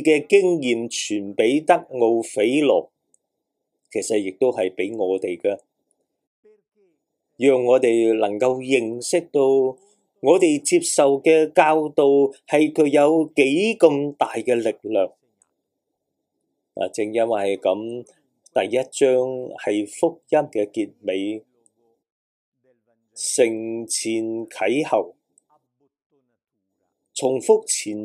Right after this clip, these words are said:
邊嘅，然之後繼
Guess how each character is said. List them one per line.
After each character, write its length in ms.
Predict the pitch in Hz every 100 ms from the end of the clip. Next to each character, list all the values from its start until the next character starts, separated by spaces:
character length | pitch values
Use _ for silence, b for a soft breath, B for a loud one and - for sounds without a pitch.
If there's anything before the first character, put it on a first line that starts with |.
| 117 117
邊 340 | 208 202 190
嘅， 440 | 170 147 143 143 - _ _ _ - 180 196 208 _ _ _ _ _ _ _ _
然 220 | 135 135
之 200 | 135 202
後 340 | 156 131 120 113
繼 80 | 143